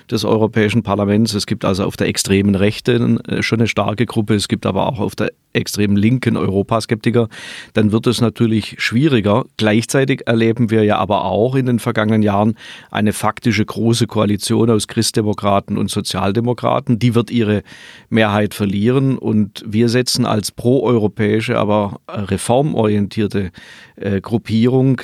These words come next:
der Liberalen, die ja immerhin fünf Kommissare stellt, die sieben Regierungschefs stellt. Ich meine,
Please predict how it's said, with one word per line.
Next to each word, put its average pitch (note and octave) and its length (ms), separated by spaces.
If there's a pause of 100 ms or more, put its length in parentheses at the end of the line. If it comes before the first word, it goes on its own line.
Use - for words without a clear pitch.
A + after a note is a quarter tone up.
der A2+ 100
Liberalen, G2+ 600
die A2+ 100
ja G#2+ 100
immerhin G#2 420
fünf A#2 340
Kommissare G2+ 640
stellt, B2 500
die G#2+ 80
sieben G#2+ 320
Regierungschefs A2 760
stellt. B2+ 420
Ich G2+ 100
meine, G2+ 240